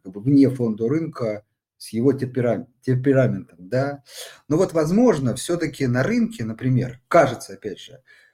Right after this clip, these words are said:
э, нам, что всё-таки эмоции, да, то, что, наверное,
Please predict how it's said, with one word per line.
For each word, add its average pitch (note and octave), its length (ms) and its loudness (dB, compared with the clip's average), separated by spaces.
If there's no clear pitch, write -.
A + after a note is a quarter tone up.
э, G2+ 140 -6
нам, A#2 400 4
что C#3 640 0
всё-таки F3 540 -2
эмоции, D3 720 -2
да, C3+ 440 -6
то, D3 140 -4
что, B2+ 180 -8
наверное, A#2+ 580 -2